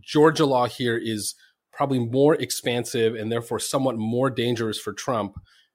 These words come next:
than is the federal law at issue in the special counsel's case, but that with Georgia, you have removal issues that might cause some problems. But still, the Georgia case is worse for Trump than the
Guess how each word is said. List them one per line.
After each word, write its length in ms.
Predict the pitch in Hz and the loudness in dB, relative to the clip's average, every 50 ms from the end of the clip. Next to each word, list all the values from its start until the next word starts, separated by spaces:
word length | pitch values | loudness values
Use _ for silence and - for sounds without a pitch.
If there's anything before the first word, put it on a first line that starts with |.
| _ _ | _ _
than 300 | 113 123 127 123 123 127 | -2 2 2 2 2 2
is 400 | 120 120 117 113 113 107 101 - | 0 0 -2 -2 -2 -4 -6 -6
the 120 | - 101 | -8 -8
federal 720 | - - - - _ _ - 185 196 185 147 123 110 101 98 | -8 -10 -18 -20 _ _ 0 2 4 4 4 4 2 2 0
law 360 | 101 98 92 87 87 90 95 - | -2 -2 -2 -4 -4 -6 -6 -6
at 220 | 104 104 104 - | -6 -6 -6 -6
issue 560 | 110 107 - - - 117 104 98 95 95 95 92 107 | -8 -8 -6 -6 -6 -6 -6 -6 -6 -8 -10 -12 -12
in 400 | 101 98 95 90 90 90 92 92 - _ _ _ _ _ _ - | -10 -10 -10 -10 -10 -12 -14 -14 -18 _ _ _ _ _ _ -12
the 80 | 107 | -10
special 280 | - - 107 104 104 98 | -6 -6 -6 -6 -6 -8
counsel's 540 | - - - 156 165 156 - - 101 95 - | -10 -4 0 0 0 0 0 -4 -4 -6 -6
case, 480 | - 113 101 98 95 90 - - - - _ _ _ _ _ _ _ _ 117 107 - _ | -6 -6 -4 -4 -6 -8 -8 -10 -12 -14 _ _ _ _ _ _ _ _ -20 -20 -18 _
but 280 | - 143 135 127 127 - | 0 2 2 2 0 0
that 380 | 135 131 120 113 107 107 110 - _ _ | 0 0 2 2 2 0 -2 -6 _ _
with 240 | - 113 107 98 - | -10 -8 -8 -8 -10
Georgia, 560 | - - 139 139 139 139 135 - 131 117 110 | -6 0 2 4 4 4 4 2 0 0 0
you 180 | 104 104 107 101 | 0 -2 -4 -4
have 340 | 104 104 101 98 95 92 - 104 | -4 -4 -4 -4 -6 -8 -12 -8
removal 560 | 101 107 110 117 123 135 139 123 127 120 107 | -6 -4 -2 0 2 2 2 2 2 0 0
issues 460 | 95 92 - - 101 95 95 95 - | -2 -4 -6 -6 -6 -10 -10 -10 -6
that 260 | - 104 98 98 - | -6 -6 -6 -6 -8
might 360 | 101 101 98 98 101 101 _ _ | -8 -6 -6 -6 -8 -10 _ _
cause 300 | - 110 98 95 92 - | -6 -4 -4 -4 -4 -6
some 240 | - 104 92 92 - _ | -6 -8 -10 -12 -14 _
problems. 720 | - - 110 95 92 87 80 80 78 71 - - - - - _ _ _ _ | -8 -6 -4 -4 -4 -6 -8 -16 -18 -20 -18 -14 -14 -14 -16 _ _ _ _
But 160 | - 139 - - | -6 -4 -2 -2
still, 420 | - - - - 180 175 165 165 | -2 -2 2 4 6 6 6 6
the 120 | 147 151 | 6 4
Georgia 340 | 143 - 139 131 123 113 127 | 4 4 2 2 2 -2 -4
case 280 | - 131 120 120 117 - | -4 -2 -2 -2 -2 -4
is 160 | 113 107 98 | -6 -6 -8
worse 480 | 98 98 101 107 113 113 117 117 - - | -10 -10 -8 -4 -2 -2 -2 -2 -4 -6
for 220 | - - 117 110 | -8 -8 -10 -10
Trump 400 | - - 117 107 101 101 98 _ | -8 -8 -6 -6 -6 -8 -10 _
than 280 | - 107 101 101 101 98 | -12 -10 -10 -10 -10 -10
the 340 | 101 98 95 95 98 95 | -10 -8 -8 -8 -10 -10